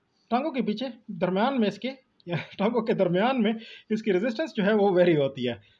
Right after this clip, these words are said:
इस variable की। आप इससे कुछ और माने ना लें टांगों के दरमियान, ये इसकी टांगों के दरमियान की मैं बात कर रहा हूँ। तो इसके टांगों के दरमियान की जो resistance है वो vary होती है। अच्छा, अब अगर आप लोग थक गए हैं तो थोड़ा सा आप कॉफ़ी ले सकते हैं। मैं तो बोले जा रहा हूँ, बोले जा रहा हूँ। बहरहाल,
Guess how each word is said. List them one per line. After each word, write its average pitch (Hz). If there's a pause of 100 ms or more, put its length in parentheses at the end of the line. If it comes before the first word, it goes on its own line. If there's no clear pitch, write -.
(120)
इस 190
variable 170
की। 175
आप 196
इससे 226
कुछ 214
और 226
माने 220
ना 226
लें 262
टांगों 202
के 190
दरमियान, 180 (280)
ये 208
इसकी 226
टांगों 165
के 156
दरमियान 147
की 139
मैं 131
बात 127
कर 117
रहा 110
हूँ। 110 (340)
तो 214
इसके 247
टांगों 254
के 262
दरमियान 214
की 233
जो 190
resistance 233
है 240
वो 226
vary 190
होती 123
है। 110 (420)
अच्छा, 156 (1160)
अब 196
अगर 226
आप 233
लोग 214
थक 233
गए 262
हैं 226
तो 202
थोड़ा 190
सा 196 (300)
आप 175
कॉफ़ी 220
ले 208
सकते 220
हैं। 220 (340)
मैं 180
तो 190
बोले 208
जा 208
रहा 196
हूँ, 208
बोले 202
जा 196
रहा 202
हूँ। 214 (180)
बहरहाल, 180